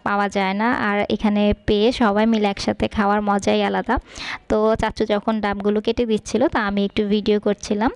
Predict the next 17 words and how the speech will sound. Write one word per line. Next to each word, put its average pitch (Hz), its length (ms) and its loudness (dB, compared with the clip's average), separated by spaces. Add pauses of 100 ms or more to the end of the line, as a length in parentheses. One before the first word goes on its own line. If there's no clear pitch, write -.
(240)
আর 202 320 0 (320)
এ 214 100 2 (100)
তো 262 180 2
এখন 214 300 -2
হচ্ছে 240 260 0
আরিশার 208 300 -2
বাবা 202 260 -2
আর 202 100 -2
কি 214 120 -2
গ্লাসে 202 360 -2
ঢালছিল, 202 580 -2 (560)
তো 233 80 -2
আমি 220 180 -4
এখন 214 280 -2
খাবো, 226 320 -2
এখন 214 240 -4
পর্যন্ত 208 400 -2